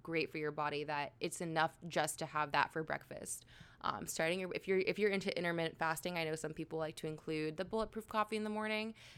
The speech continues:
holds them over. Um, I know people that do that, and they genuinely, they're not complaining until twelve. They don't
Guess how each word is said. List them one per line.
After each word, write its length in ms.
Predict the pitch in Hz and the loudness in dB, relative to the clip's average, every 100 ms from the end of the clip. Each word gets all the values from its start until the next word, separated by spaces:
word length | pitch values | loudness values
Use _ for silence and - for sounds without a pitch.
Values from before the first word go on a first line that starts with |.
| - | -16
holds 260 | - 180 165 | 4 4 4
them 140 | 175 | 0
over. 500 | 160 156 160 156 156 - - - - | 2 6 6 6 2 -6 -20 -8 6
Um, 460 | 165 151 143 - - - | 8 8 4 -6 -4 8
I 160 | 175 185 | 8 8
know 100 | 175 | 2
people 240 | 170 165 | 0 0
that 160 | 160 160 | 0 -2
do 120 | 160 | 0
that, 340 | 151 156 151 | 2 2 0
and 320 | 160 151 151 | -2 -2 0
they 100 | 175 | 0
genuinely, 500 | 165 165 156 156 156 | 2 0 2 0 0
they're 120 | 156 151 | 0 0
not 180 | 135 | 0
complaining 440 | 147 151 294 311 294 | -4 0 4 4 4
until 220 | 262 262 | 4 2
twelve. 520 | - 214 196 190 175 | 2 4 6 6 6
They 120 | 165 165 | 2 4
don't 340 | 156 147 | 4 4